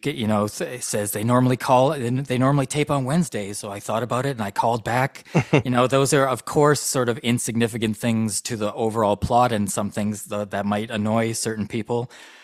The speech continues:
Speaker 1: But the, you know, th-, those are just, you know, like, that's like Fargo to me or something, like watching Bill Macy in
Speaker 2: <laughs>
Speaker 1: Fargo, like, these little tiny
Speaker 2: Hundred percent.
Speaker 1: quirks, like, those are what make, you're either gonna like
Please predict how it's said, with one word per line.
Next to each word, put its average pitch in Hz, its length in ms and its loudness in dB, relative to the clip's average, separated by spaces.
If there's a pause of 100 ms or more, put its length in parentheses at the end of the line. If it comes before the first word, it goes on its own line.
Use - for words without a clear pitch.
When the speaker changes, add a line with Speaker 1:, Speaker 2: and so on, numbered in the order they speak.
(300)
Speaker 1:
But - 220 -2
the, 117 240 0
you 117 100 -2
know, 107 260 0
th-, 107 300 -14
those 110 240 0
are 113 60 -2
just, 110 440 -4
you 113 260 -8
know, 101 140 0
like, 104 220 -2 (380)
that's 113 240 -2
like 117 160 -2
Fargo 104 460 2
to - 140 -8
me 92 220 -4
or 87 60 -6
something, 98 240 -2
like 95 160 -2
watching 104 340 0
Bill 104 180 0
Macy 104 340 0
in 101 100 -2
Speaker 2:
<laughs> 107 100 -6
Speaker 1:
Fargo, 101 340 0
like, 101 160 -4
these 107 160 -8
little 110 180 -4
tiny 113 280 -2
Speaker 2:
Hundred 131 140 2
percent. 113 220 4
Speaker 1:
quirks, 120 140 2
like, - 200 -4
those 123 260 0
are 123 60 -4
what 117 260 -2
make, 110 340 -2 (380)
you're 113 140 0
either 117 240 4
gonna 110 280 0
like 117 340 0